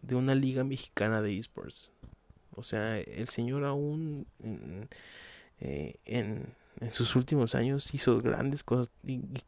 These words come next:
quiso seguir siguiendo a hacer grandes cosas para lo que fue la industria de videojuegos. Entonces, <laughs> sí es muy emotivo, sí es muy... o sea,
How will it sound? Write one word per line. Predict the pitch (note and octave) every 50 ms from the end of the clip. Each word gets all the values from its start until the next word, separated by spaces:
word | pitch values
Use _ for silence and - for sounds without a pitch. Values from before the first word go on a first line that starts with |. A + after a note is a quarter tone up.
| _
quiso | - - C3 D3 D3 C3+
seguir | C3+ - - B2+ - - B2+ C3 B2+ B2 B2 A#2
siguiendo | - - B2+ A#2+ A#2 B2 B2 B2
a |
hacer | A#2+ - - B2 A#2+
grandes | B2 A#2 A#2 A#2 A#2+ -
cosas | - - G#2+ G#2+ G#2+ A2
para | - - G#2+ G2+ -
lo | A2+ A2 -
que | - - A2+
fue | - - - A2+
la | A2
industria | A2 A2+ A2 A2+ - - - A2 G#2+
de | G#2+
videojuegos. | G#2 G#2 - - - - - - - - - - - - - - - - - - - - - - - - -
Entonces, | - - A#2 A2 - - B2 B2 A#2 A2 - - - - - - - - - - - - - - - - _ - -
<laughs> | B2 - - - - - - - - - - - - - _ -
sí | - - - A2
es | B2+ D#3
muy | E3 D#3 D#3 D#3+
emotivo, | D3 A#2+ G#2+ - A2+ A2+ G#2+ A2+ C3 C#3+ - _ _ _ _ _ _ _ _ - -
sí | - - -
es | A2+ A2+ A#2
muy... | A#2+ B2 B2 B2+ B2+ B2+ B2 A#2+ A#2 A#2 - _ - - - - - - - - - - - _ - - - _ _ _ _ _ _ -
o | A#2
sea, | A#2 A2 G#2 G2+